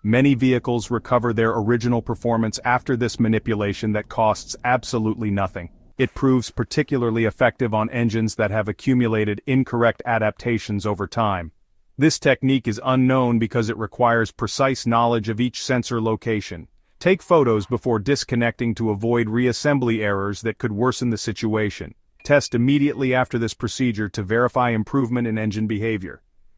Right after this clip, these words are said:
This method has allowed tens of thousands of drivers to avoid costly repairs. With these ten techniques, you now possess the keys to solve most automotive electrical failures autonomously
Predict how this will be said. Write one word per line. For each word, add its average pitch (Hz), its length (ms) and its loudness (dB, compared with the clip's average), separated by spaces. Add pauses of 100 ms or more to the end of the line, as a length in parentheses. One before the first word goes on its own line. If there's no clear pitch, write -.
This 147 180 0
method 135 280 2
has 113 120 -2
allowed 117 320 0
tens 135 320 0
of 117 80 -4
thousands 120 460 0
of 104 80 -8
drivers 110 460 0
to 113 140 -4
avoid 113 400 0
costly 107 380 -2
repairs. 98 720 -8 (440)
With - 140 -4
these 139 220 2
ten 127 240 0
techniques, 123 500 -2
you 123 80 2
now 117 240 2
possess 120 400 -2
the 113 100 -4
keys 120 340 -2
to 113 120 -8
solve 117 340 0
most 113 360 0
automotive 117 500 0
electrical 110 420 -4
failures 113 480 -2
autonomously 123 920 -4